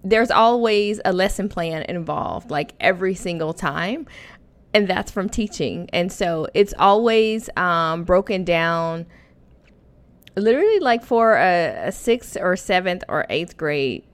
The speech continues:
student to understand. So not to say, like, I'm dumbing it down, um, but just to say that, you know, I try to make it appli-, applicable, um, and easy to understand for anybody who's lis-,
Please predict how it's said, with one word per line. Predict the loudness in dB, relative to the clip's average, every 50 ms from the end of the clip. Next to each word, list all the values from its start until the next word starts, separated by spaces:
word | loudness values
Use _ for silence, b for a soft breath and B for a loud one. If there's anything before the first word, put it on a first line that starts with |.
| _
student | -18 -10 -6 -4 -2 -2 -2 -4 -6 -8
to | -8 -6 -6 -4
understand. | -4 -4 -4 -6 -8 -8 -8 -6 -6 -6 -6 -6 -8 -6
So | -6 -4 -2
not | 0 0 0 0 -2
to | -4
say, | -4 -4 -2
like, | -2 -2 -2
I'm | -4 -6 -4
dumbing | -4 -4 -4 -4 -6 -8
it | -8 -6 -2
down, | 0 0 2 2 0 -2 -4 B B B B B B 0
um, | 2 2 4 2 0 -2 -2 -4 -6 -8 -12
but | -6 -2 0 2 2 2 0 -2 -6 -12 -6
just | -2 -2 -2 -2 -2 -6
to | -10
say | -8 -6 -4 -4 -2 -2 -4
that, | -2 0 0 2 2 0 0 -2 -6 B B B B B B B _ _ _ _ _ _ -2
you | 0 2
know, | 4 4 4 2 2 2
I | 0 -2
try | -2 -2 -4 -2
to | -2
make | -2 -2 -4 -4 -4
it | -4 -2
appli-, | -2 -2 -2 -2 -4 -4 -4 -6 -10 -12 -10 -8
applicable, | -8 -6 -4 -4 -4 -4 -6 -6 -6 -8 -8 -6 -6 -4 -4 -2 -4 -4 -8 B B B B B -4 -2
um, | 0 2 2 0 0 -2
and | -4 -4
easy | -4 -6 -4 -4 -4 -4 -4
to | -4
understand | -4 -4 -6 -6 -6 -6 -6 -6 -6 -6
for | -6 -8 -6 -6
anybody | -6 -6 -4 -4 -4 -4 -4 -4 -6 -6
who's | -4 -4 -6 -6 -6 -4
lis-, | -6 -6 -6